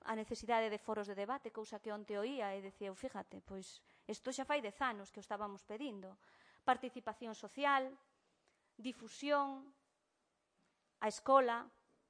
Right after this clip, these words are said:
os mass media. Non se entende por que as segundas xeracións non teñen acce-, acceso a soporte digital que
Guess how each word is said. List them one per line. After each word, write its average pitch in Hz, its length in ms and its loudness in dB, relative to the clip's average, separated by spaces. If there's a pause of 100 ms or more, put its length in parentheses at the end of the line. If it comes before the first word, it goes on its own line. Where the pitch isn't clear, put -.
(180)
os 214 160 -6
mass 202 200 -8
media. 226 440 -6 (320)
Non 277 160 -4
se 277 120 -10
entende 262 440 0
por 254 240 -4
que 277 240 2
as 220 120 -4
segundas 233 360 -10
xeracións 247 400 -10
non 254 80 -8
teñen 240 320 -8
acce-, 233 440 -10
acceso 240 600 -4 (440)
a 214 360 6
soporte 262 560 -2
digital 269 640 0 (560)
que 220 240 -2